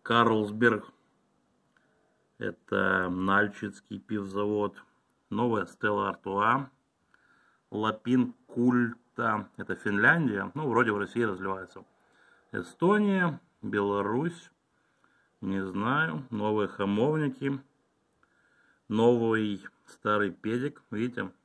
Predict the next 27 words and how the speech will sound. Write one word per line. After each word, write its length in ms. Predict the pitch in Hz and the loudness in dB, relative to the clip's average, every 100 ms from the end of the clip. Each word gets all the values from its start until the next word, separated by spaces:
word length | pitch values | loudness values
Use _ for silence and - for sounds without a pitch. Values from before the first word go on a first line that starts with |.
| _ _ _ - | _ _ _ -6
мельница 480 | 104 113 107 92 | 2 2 2 -2
отличается. 760 | 95 101 92 117 143 135 104 104 _ _ _ _ _ _ | -4 -4 0 2 2 0 -6 -10 _ _ _ _ _ _
А 140 | - 95 | -12 -10
вот. 260 | 98 117 - _ _ _ _ _ _ _ _ _ _ | -8 -12 -14 _ _ _ _ _ _ _ _ _ _
Так. 240 | 101 95 - _ _ _ _ _ _ _ _ _ _ _ _ _ _ | -8 -8 -12 _ _ _ _ _ _ _ _ _ _ _ _ _ _
Вот 200 | 101 95 | -4 -4
старый 380 | - 113 139 123 | 0 6 6 6
дизайн. 400 | 104 104 101 98 _ _ _ _ _ _ _ _ _ - | -4 -4 -4 -4 _ _ _ _ _ _ _ _ _ -18
Видите, 280 | 107 117 - | -16 -16 -8
какая 180 | 104 | -6
мельница. 480 | 104 101 101 - 101 _ _ _ _ _ _ _ _ _ _ _ - | -4 -6 -8 -12 -18 _ _ _ _ _ _ _ _ _ _ _ -8
А 60 | |
это 260 | 104 110 117 | -6 -4 -2
новый. 420 | 113 107 98 92 _ _ _ _ _ _ _ - | 0 2 2 -2 _ _ _ _ _ _ _ -6
Ну 100 | 123 | -2
и 20 | |
также 260 | 139 147 127 | 2 2 2
Балтика 440 | 104 107 110 - | 2 2 2 -4
уже, 180 | 101 98 | -2 0
видите, 320 | 101 101 98 87 - | 0 -2 -6 -8 -4
тоже 200 | 107 98 | -2 -2
дв-, 400 | 95 92 104 110 | -4 -6 -8 0
новинка 480 | 107 117 151 - 104 | 4 4 4 2 2
и 60 | |
уже 400 | 104 101 117 117 117 | 2 2 2 0 -4
два 200 | 101 110 | 0 2
варианта 500 | 110 107 107 95 101 | 4 4 2 0 -4